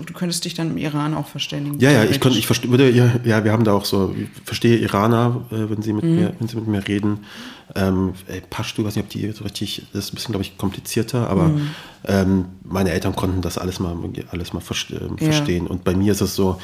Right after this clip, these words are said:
Speaker 2: sprechen kann ich nur so dieses, ich sag mal so, das Äquivalent zum
Speaker 1: Smalltalk.
Speaker 2: Hochdeutschen, so. Und alles andere geht an mir, f-, zieht an mir
Speaker 1: Okay.
Speaker 2: völlig vorbei.
Speaker 1: Aber wie, wie poetisch ist dann, oder kann man das so sagen? Also we-, wenn du jetzt Farsi ist natürlich, ähm,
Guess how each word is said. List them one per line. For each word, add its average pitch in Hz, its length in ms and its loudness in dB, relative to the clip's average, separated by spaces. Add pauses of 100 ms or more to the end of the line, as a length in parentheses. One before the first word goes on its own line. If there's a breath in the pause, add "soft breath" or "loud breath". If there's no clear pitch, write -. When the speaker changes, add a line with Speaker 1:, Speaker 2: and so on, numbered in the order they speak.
(240 loud breath)
Speaker 2:
sprechen 104 580 0
kann 95 180 0
ich - 300 -6 (160)
nur 98 520 2 (380 loud breath)
so 98 140 -4
dieses, 95 240 -2
ich - 140 -4
sag 95 140 -2
mal 90 100 0
so, 87 120 -2
das 85 180 -6
Äquivalent 92 460 0
zum 87 120 -2
Speaker 1:
Smalltalk. 95 180 2
Speaker 2:
Hochdeutschen, 107 580 0
so. 117 340 0 (440 loud breath)
Und 104 100 0
alles 95 220 0
andere 95 320 -2
geht 90 220 -8
an 85 100 -4
mir, 85 140 -2
f-, - 280 -12
zieht 92 160 -4
an 92 60 0
mir 76 60 2
Speaker 1:
Okay. 71 100 -2
Speaker 2:
völlig 80 180 -4
vorbei. - 300 -8 (340 loud breath)
Speaker 1:
Aber 160 180 2
wie, 220 300 0
wie 208 460 -4 (640)
poetisch 202 720 -2
ist - 220 -4
dann, 165 420 -4 (880 loud breath)
oder 175 100 2
kann 180 160 -2
man 202 100 0
das 190 140 -2
so 175 120 0
sagen? 156 320 0
Also 151 240 0
we-, 156 160 0
wenn 170 120 0
du 175 40 0
jetzt 165 160 -2
Farsi 180 500 -4
ist 170 120 -6
natürlich, 165 640 -6
ähm, 156 400 -4